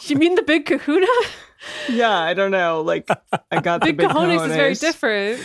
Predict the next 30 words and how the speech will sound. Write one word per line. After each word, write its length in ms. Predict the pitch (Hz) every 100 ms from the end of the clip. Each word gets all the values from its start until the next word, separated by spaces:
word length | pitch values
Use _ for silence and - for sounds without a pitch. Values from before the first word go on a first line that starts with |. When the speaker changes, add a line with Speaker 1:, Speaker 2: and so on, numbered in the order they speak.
| 202
Speaker 2:
Yeah, 380 | 226 214 196 156
but, 180 | 165 190
like, 280 | 185 185 -
please 360 | - 220 202
love 280 | 185 160 156
me. 320 | 156 110 135 175
Love 360 | 180 208 185
me. 460 | 170 220 185 165 170 -
That's 260 | 165 147
all 140 | 143 151
that 80 | -
he 60 |
Speaker 1:
Yeah. 300 | 214 208 202
Speaker 2:
cares 260 | 202 226 233
about 460 | 156 135 117 147 - _
Speaker 1:
This 100 | 247
is 140 | 226 185
definitely 360 | 208 208 202
Speaker 2:
all 60 | 202
Speaker 1:
a 20 |
Speaker 2:
the 100 | 202
Speaker 1:
divorced 320 | - 202 -
Speaker 2:
time. 60 | 208
Speaker 1:
man 340 | 196 190 196
or 100 | 202
a 40 | 208
man 220 | 208 196
after 280 | 190 196 202
a 40 | 190
breakup. 580 | 196 185 196 190 196